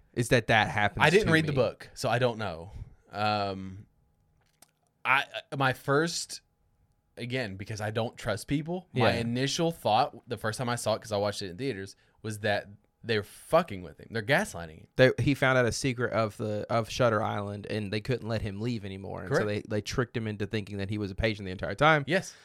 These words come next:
Speaker 1: Mark Ruffalo joined in because he didn't want to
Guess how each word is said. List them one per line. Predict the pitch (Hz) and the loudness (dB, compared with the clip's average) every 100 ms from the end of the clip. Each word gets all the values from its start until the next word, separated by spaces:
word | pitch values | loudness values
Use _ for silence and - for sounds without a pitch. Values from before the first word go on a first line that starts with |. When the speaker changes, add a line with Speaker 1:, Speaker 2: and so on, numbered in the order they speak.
| - | 0
Speaker 1:
Mark | 131 - | 2 6
Ruffalo | 139 135 127 117 | 4 4 0 0
joined | 113 120 | 0 4
in | 147 123 | 4 2
because | 113 92 | -2 2
he | 160 165 | 2 2
didn't | 127 - 110 | 0 -2 -4
want | 113 107 - | -2 -2 -4
to | - 110 104 | -2 0 0